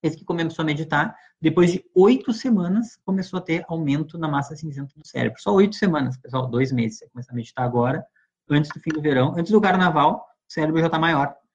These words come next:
porque tá meditando. Pior é que é verdade isso daí. E o aumento aconteceu em quatro regiões, tá? Quatro regiões. A primeira diferença envolvida na região que tem a ver com a autopercepção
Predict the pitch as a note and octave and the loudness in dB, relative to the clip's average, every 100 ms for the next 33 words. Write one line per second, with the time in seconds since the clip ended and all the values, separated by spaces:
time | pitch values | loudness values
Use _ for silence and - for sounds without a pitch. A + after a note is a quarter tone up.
0 | _ - F3+ F3 D#3+ D#3 D3+ D#3+ D#3+ B2+ | _ 2 2 4 0 2 0 0 -4 -6
1 | B2+ - - B2+ A#2 - B2 B2+ C3+ C#3+ | -6 -14 -10 -10 -8 -4 -2 0 0 0
2 | D#3 C3+ - - F3 A#2 - _ - F3+ | 0 0 -2 -6 -4 -4 -6 _ -2 4
3 | C#4+ - F3 F3 D#3+ F3 A3 G3 F3+ E3 | 4 4 0 2 2 2 0 0 -2 -2
4 | E3+ F3 - - F3 A3 A3+ A3+ G#3 G3+ | -2 -4 -6 -6 -4 -2 0 4 6 6
5 | G3 B2+ A2+ - A#2 A#2+ - - D3 D3 | 6 2 0 -6 -10 -10 -12 -2 0 0
6 | - E3 E3 D3+ A#2 A#2+ _ _ _ C#3 | 0 -2 0 -2 -4 -8 _ _ _ -2
7 | E3 D#3+ F3 A#3 A3 G#3+ F3+ C3+ C#3+ A3 | 2 4 4 6 4 4 2 2 2 0
8 | - B2+ - _ D#3 D3+ D#3+ D3 D#3+ E3 | -4 -12 -16 _ -2 2 2 2 0 0
9 | D#3+ D#3 C#3+ C#3 F3 - F3+ E3+ D#3+ C3 | 0 0 2 0 0 -6 -6 -4 -4 -2
10 | C#3 D#3 - D#3+ F#3 - _ - D3+ D3+ | -2 -2 -2 -2 -2 -8 _ -6 0 2
11 | F3 F3 - F3 - - - D3+ D3 A2+ | 0 -2 -2 -2 -2 -6 -4 0 2 0